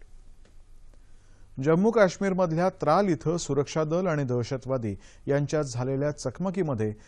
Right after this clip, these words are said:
तीन दहशतवाद्यांना कंठस्नान घालण्यात यश आलंय. या भागामध्ये दहशतवादी लपले असल्याची माहिती मिळाल्यानंतर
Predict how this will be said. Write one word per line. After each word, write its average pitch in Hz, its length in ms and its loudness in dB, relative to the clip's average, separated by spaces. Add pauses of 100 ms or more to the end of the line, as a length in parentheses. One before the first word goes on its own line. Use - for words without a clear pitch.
(300)
तीन 208 220 0
दहशतवाद्यांना 139 800 -2
कंठस्नान 139 720 -6
घालण्यात 113 460 -2
यश 95 240 -6
आलंय. 73 200 -8 (580)
या 135 160 2
भागामध्ये 139 540 0
दहशतवादी 143 680 -2
लपले 123 240 -4
असल्याची 120 400 -4
माहिती 113 360 -4
मिळाल्यानंतर 107 680 -4